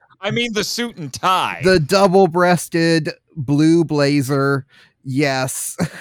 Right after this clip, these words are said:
Speaker 2: <laughs> Just, he still has it after all this time. He still has it. <laughs>
Speaker 1: Yeah. Well, the funny thing is, is that we actually have to wait a few minutes to see that it's him, because when the episode starts, we're in Switzerland, which is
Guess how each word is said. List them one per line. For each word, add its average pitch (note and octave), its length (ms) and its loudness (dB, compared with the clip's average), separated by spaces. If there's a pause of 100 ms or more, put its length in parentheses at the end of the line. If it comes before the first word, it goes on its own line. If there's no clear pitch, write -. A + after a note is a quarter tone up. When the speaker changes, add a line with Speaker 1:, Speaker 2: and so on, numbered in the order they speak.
(640)
Speaker 2:
<laughs> - 800 -12
Just, - 360 -14 (520)
he F#3+ 160 4
still A3+ 340 4
has A3+ 320 4
it F#3+ 140 2
after F3+ 480 2
all F#3+ 180 4
this G3+ 220 2
time. G3 440 2
He F3 120 2
still E3+ 260 -2
has F#3 340 2
it. D#3+ 220 -2
<laughs> F3+ 80 -12 (1120)
Speaker 1:
Yeah. D#3+ 420 0 (180)
Well, B3 200 2
the A#3 100 -2
funny E4 320 0
thing A#3 240 -2
is, G#3 240 -2
is F3+ 140 -8
that G3 180 -2
we G3+ 160 -4
actually A3 400 -2
have G3+ 160 -2
to F#3+ 100 -4
wait F#3 300 -4
a F3+ 40 -4
few E3 260 -8
minutes C3 500 -6 (540)
to F3 100 -4
see G#3 260 -6
that F3 160 -2
it's D#3 180 -4
him, G3 220 -4
because D3+ 260 -6
when F3 120 -8
the F#3+ 100 -4
episode G3 300 -8
starts, A3+ 300 -2
we're G3 140 -2
in D#3+ 60 -6
Switzerland, E3 760 -4
which C3+ 180 -6
is B2 200 -10